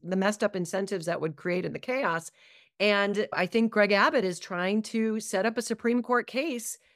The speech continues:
um, because I mentioned United States versus Arizona, twenty twelve. The court said, "Nope, president and Congress still get to manage immigration for a mu-, number of reasons."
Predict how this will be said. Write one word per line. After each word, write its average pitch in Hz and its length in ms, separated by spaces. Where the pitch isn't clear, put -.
um, 208 140
because 214 180
I 208 80
mentioned 214 540
United 202 260
States 208 160
versus 202 320
Arizona, 196 440
twenty 202 340
twelve. 190 600
The 196 120
court 208 300
said, 214 160
"Nope, 208 360
president 254 600
and 202 120
Congress 208 420
still 214 260
get 220 180
to 214 80
manage 196 400
immigration 185 800
for 170 80
a 160 60
mu-, 185 200
number 240 320
of 160 100
reasons." 160 440